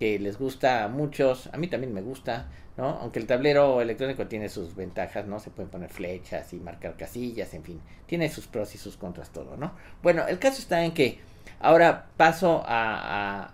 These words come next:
hacer el ejercicio de ajedrez solitario poniendo el video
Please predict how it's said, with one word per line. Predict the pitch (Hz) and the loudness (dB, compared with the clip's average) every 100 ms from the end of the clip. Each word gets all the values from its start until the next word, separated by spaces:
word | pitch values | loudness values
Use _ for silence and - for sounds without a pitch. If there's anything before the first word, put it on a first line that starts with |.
| - | -10
hacer | - 147 | 0 2
el | 135 | 2
ejercicio | - 98 135 131 | 0 -4 -2 0
de | 110 | 0
ajedrez | 113 110 | -2 -4
solitario | 104 92 139 160 175 180 - - - | -6 -2 2 4 2 0 -14 -6 0
poniendo | 131 135 135 123 | 2 2 4 4
el | 110 | 2
video | 110 123 123 120 | 0 4 4 4